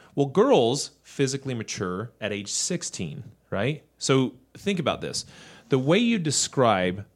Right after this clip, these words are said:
a thirteen-year-old girl, if you, if I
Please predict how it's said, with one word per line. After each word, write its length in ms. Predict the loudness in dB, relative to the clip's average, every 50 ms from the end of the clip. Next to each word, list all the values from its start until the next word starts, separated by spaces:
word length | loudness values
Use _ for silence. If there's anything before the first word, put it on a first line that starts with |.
| _ _
a 400 | -2 -2 0 0 -2 -4 -6 -8 -10 _ _
thirteen-year-old 960 | _ -20 -6 0 0 0 0 0 -4 -6 -6 -4 -2 -2 0 0 -2 -2 -4
girl, 340 | -4 -4 -4 -4 -6 -10 -12 _ -6
if 180 | -6 -6 0
you, 300 | 4 6 6 6 6 4 2
if 120 | 0 2
I 140 | 2 2 2